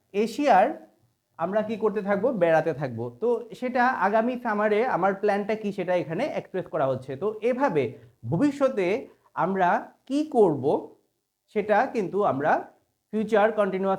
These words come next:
টেন্স ব্যবহার করে প্রকাশ করতে পারি। তাহলে আমরা বুঝতে পারলাম বন্ধুরা যে ফিউচার কন্টিনিউয়াস টেন্স আমরা ব্যবহার করতে পারি ভবিষ্যতের যে কোনো একটা অ্যাকশন ঘটতে পারে সেটা প্রেডিক্ট করার ক্ষেত্রে, বা ভবিষ্যতে আমরা কোনো একটা কিছু করব, আমাদের সেরকম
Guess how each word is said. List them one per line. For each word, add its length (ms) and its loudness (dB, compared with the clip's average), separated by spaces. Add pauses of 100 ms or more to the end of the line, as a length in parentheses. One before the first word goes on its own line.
টেন্স 200 -4
ব্যবহার 460 -2
করে 380 -2 (140)
প্রকাশ 320 -4
করতে 240 -6
পারি। 260 -6 (540)
তাহলে 300 4
আমরা 160 2
বুঝতে 300 0
পারলাম 320 0
বন্ধুরা 460 -2 (260)
যে 120 -4
ফিউচার 400 -2
কন্টিনিউয়াস 480 -2
টেন্স 220 -2
আমরা 260 2
ব্যবহার 400 2
করতে 280 -2
পারি 340 -2 (340)
ভবিষ্যতের 580 2
যে 120 4
কোনো 320 0
একটা 280 -4
অ্যাকশন 500 0 (240)
ঘটতে 380 2
পারে 400 0
সেটা 260 0
প্রেডিক্ট 360 -6
করার 260 0
ক্ষেত্রে, 400 -2
বা 120 4
ভবিষ্যতে 760 -2
আমরা 280 2
কোনো 220 -2
একটা 360 -8
কিছু 240 -8
করব, 400 2
আমাদের 400 -2
সেরকম 540 -2